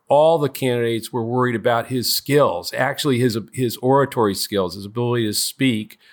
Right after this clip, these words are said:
threatened a lot of people in that race. Uh, he's totally always been underestimated. Uh, he gets panned because he, he ran twice and, and lost. But if you picture it, the entire field went after him in eighty-eight. And then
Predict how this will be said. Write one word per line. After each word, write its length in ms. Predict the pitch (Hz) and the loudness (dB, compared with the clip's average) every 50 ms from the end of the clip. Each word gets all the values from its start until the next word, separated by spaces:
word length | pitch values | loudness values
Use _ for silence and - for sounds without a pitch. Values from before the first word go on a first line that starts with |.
| - - - _ _ _ - | -20 -20 -20 _ _ _ -6
threatened 580 | - 131 139 151 160 - 156 131 127 127 113 - _ | 0 2 2 4 2 0 -2 -2 -2 -2 -4 -4 _
a 60 | - | 0
lot 340 | 117 113 113 123 131 135 135 | 0 2 4 4 4 4 2
of 100 | 131 123 | 0 -2
people 380 | - 127 123 120 - 120 117 117 | -4 -4 -6 -4 -4 -4 -4 -2
in 60 | 113 | -2
that 180 | 113 107 107 98 | -4 -4 -4 -2
race. 500 | 92 113 135 147 123 104 95 - - - _ _ | 0 0 2 2 0 -2 -4 -6 -8 -10 _ _
Uh, 260 | - 120 120 120 120 117 - - _ _ | 0 2 2 2 2 0 -4 -10 _ _
he's 240 | - 180 180 143 - | -2 0 0 0 0
totally 640 | - - 165 - 185 190 - - 185 160 139 131 131 | -4 -6 -2 2 2 4 4 4 2 2 2 0 -2
always 600 | - - 139 151 160 170 175 160 151 147 135 - | 0 2 2 4 4 4 2 2 0 0 -2 -4
been 180 | - 143 139 139 | -4 -2 -2 0
underestimated. 960 | 135 135 135 135 139 135 143 160 165 - - 160 143 131 127 117 110 107 104 | 0 -2 -2 -2 0 0 0 0 -2 -4 -6 -6 -4 -2 -2 -2 -2 -2 -2
Uh, 120 | 113 120 | -2 -2
he 260 | 127 131 135 143 151 | -2 -2 -4 -4 -4
gets 240 | 151 165 156 - - | -4 -2 -2 -4 -6
panned 500 | - - - 170 165 180 185 180 170 143 | -6 -2 0 2 2 2 2 2 0 -2
because 340 | 127 139 135 - - 135 123 | -4 -4 -4 -4 -4 -4 -2
he, 200 | 127 131 120 - - - - - _ | -4 -4 -6 -8 -12 -20 -20 -16 _
he 160 | - 135 127 | -2 -2 0
ran 340 | 135 147 147 151 151 147 139 | 2 2 2 2 0 0 -2
twice 480 | - - 135 139 135 135 139 131 - | -2 0 0 0 2 0 -2 -4 -4
and, 160 | 135 120 117 - - | -6 -6 -8 -8 -6
and 180 | - 123 120 117 | -6 -6 -4 -2
lost. 460 | 120 127 139 151 139 127 - - - | 0 2 4 4 4 2 0 -4 -4
But 160 | 131 127 - | -4 -4 -4
if 140 | 151 123 - | -4 -4 -4
you 100 | 139 123 | -4 -6
picture 540 | - _ - 165 170 156 - - 170 160 143 | -6 _ -4 -4 -4 -2 -4 -2 0 0 0
it, 100 | 131 - - - - _ _ | 0 -2 -6 -20 -20 _ _
the 120 | - 139 | -2 -2
entire 580 | 139 139 - - - 170 180 196 202 196 196 - | 0 -2 0 0 2 2 2 2 0 0 -2 -4
field 540 | - 170 160 151 147 135 131 131 131 139 131 - _ | -4 -2 0 2 4 4 2 2 -2 -6 -12 -20 _
went 220 | - 123 131 131 135 | -6 -2 -2 0 0
after 380 | 139 143 147 143 - 151 147 | 0 0 -2 -2 -2 -2 -2
him 100 | 143 135 | 0 0
in 80 | 131 127 | 0 0
eighty-eight. 640 | 131 131 135 131 120 120 110 110 120 135 135 - - _ _ _ _ _ _ - | 0 -2 -2 -2 -2 0 0 0 0 -2 -4 -6 -12 _ _ _ _ _ _ 0
And 180 | 139 143 156 | 2 4 4
then 340 | 175 190 190 190 185 180 175 | 4 4 4 2 2 0 -2